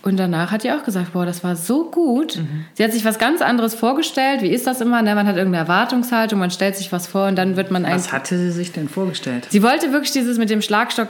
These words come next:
Speaker 1: sie wollte Aggressionen rauslassen.
Speaker 3: Mhm.
Speaker 1: Und dann haben wir aber gesehen, okay, be-, über dieser Aggression steckt aber noch Trauer.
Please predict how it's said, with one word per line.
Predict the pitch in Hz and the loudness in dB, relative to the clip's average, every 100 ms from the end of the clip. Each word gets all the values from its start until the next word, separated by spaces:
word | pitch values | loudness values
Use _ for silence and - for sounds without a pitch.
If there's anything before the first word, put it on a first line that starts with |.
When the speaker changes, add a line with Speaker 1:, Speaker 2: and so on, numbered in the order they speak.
| - | -4
Speaker 1:
sie | 190 | -2
wollte | 202 214 | 0 0
Aggressionen | 156 185 190 302 294 | -2 -2 -2 0 0
rauslassen. | 170 147 147 127 123 175 185 160 | 0 -2 -4 -8 -4 -2 -2 0
Speaker 3:
Mhm. | |
Speaker 1:
Und | 165 | 0
dann | 190 196 190 | 0 0 0
haben | 214 | 0
wir | 220 | 0
aber | 196 196 | 0 0
gesehen, | 190 180 190 233 247 | -2 -2 0 0 -2
okay, | 220 247 247 196 | -2 -2 -2 -2
be-, | 170 180 - - - - | -4 -8 -10 -20 -20 -16
über | - 220 262 | -4 0 2
dieser | 226 220 | 2 2
Aggression | 156 - 190 190 208 240 | 0 -2 -4 0 0 0
steckt | 240 226 220 | 0 -2 0
aber | 196 | 0
noch | 196 185 | -2 -4
Trauer. | - 240 208 156 151 156 | -2 0 2 0 -2 -6